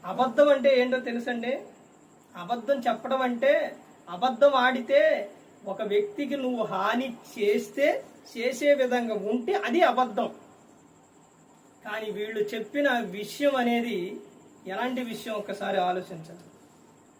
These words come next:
మంత్రసానులు దేవునికి భయపడి రాజు ఆజ్ఞ ఇచ్చినా కానీ రాజు ఆజ్ఞకు భయపడల. ఒకనాడు తర్వాత దానియేలు గారు కూడా దేవు-, రాజు ఆజ్ఞకు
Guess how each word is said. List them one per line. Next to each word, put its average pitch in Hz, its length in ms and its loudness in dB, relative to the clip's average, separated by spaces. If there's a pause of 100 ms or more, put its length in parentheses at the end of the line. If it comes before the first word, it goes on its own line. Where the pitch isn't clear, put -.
(640)
మంత్రసానులు 262 760 2
దేవునికి 254 960 0 (120)
భయపడి 269 1040 0 (540)
రాజు 240 360 -2
ఆజ్ఞ 254 500 2
ఇచ్చినా 294 680 2
కానీ 277 680 0 (840)
రాజు 214 320 -2
ఆజ్ఞకు 214 440 -2
భయపడల. 196 580 -2 (840)
ఒకనాడు 226 580 -4
తర్వాత 226 380 2
దానియేలు 247 580 6
గారు 254 280 6
కూడా 220 560 2 (400)
దేవు-, 208 1000 -2
రాజు 240 380 2
ఆజ్ఞకు 254 760 2